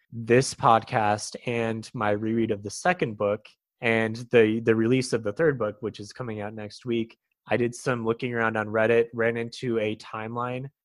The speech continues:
for the series, and there were, like, fifty different entries scattered across thousands of years with all of our fun names written all across the thing. And I was like, "I've read this series.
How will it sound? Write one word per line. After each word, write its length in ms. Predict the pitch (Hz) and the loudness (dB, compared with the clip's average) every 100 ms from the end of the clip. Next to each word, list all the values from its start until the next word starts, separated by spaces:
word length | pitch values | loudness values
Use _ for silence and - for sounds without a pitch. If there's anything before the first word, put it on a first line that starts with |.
| _ _ | _ _
for 140 | 131 | 0
the 120 | 120 | 0
series, 580 | 107 - 113 127 160 180 | -4 -4 -2 0 -2 -4
and 200 | - 127 | -6 0
there 120 | 120 | 2
were, 80 | 120 | 2
like, 280 | 117 110 107 _ _ _ - | 4 0 -2 _ _ _ -2
fifty 340 | 143 143 143 | 0 0 -2
different 480 | 120 117 117 127 117 | 0 -2 2 0 0
entries 560 | 127 117 - 127 131 139 | -8 -8 -6 -4 -4 -6
scattered 580 | - - 113 117 120 | -8 -2 2 2 2
across 720 | 113 - 123 110 110 110 - - _ - | 0 -2 -2 0 0 -2 -12 -16 _ -2
thousands 440 | 117 117 123 120 | 2 2 0 -2
of 140 | 120 | 0
years 480 | 117 110 117 123 131 | 0 2 4 4 0
with 260 | 123 117 - _ _ _ | 4 4 2 _ _ _
all 200 | 117 110 | 0 4
of 140 | 117 117 | 4 4
our 140 | 117 | 2
fun 340 | 123 123 123 | 2 0 0
names 600 | 123 151 117 110 135 - - | -2 -2 -2 -4 -10 -12 -12
written 260 | 110 113 120 | -8 -6 -2
all 160 | 117 | 0
across 360 | 113 123 113 113 | 0 2 0 0
the 100 | 113 | -6
thing. 220 | 120 113 | -4 -2
And 80 | 117 | 0
I 160 | 107 | 2
was 160 | 110 104 | 2 2
like, 320 | 107 104 104 _ _ _ - | 2 2 -2 _ _ _ 2
"I've 220 | 113 113 | 2 6
read 260 | 113 147 | 6 6
this 220 | 127 117 - | 4 -2 -2
series. 680 | 117 107 107 107 113 - | -2 0 0 0 -2 -8